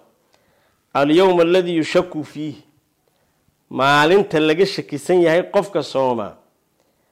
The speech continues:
"faqad casaa Abalqaasim," wuxuu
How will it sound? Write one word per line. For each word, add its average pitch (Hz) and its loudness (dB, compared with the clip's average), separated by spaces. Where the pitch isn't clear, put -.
"faqad 160 0
casaa 175 2
Abalqaasim," 123 -6
wuxuu 180 2